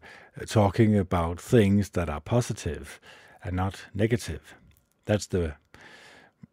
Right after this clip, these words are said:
main issue with us humans.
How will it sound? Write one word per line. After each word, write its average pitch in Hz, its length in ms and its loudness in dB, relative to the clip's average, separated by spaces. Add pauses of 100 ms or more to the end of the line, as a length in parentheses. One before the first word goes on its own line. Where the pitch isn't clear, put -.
(260)
main 110 500 6
issue 107 480 4
with 85 260 -2
us 85 220 -4
humans. 92 560 2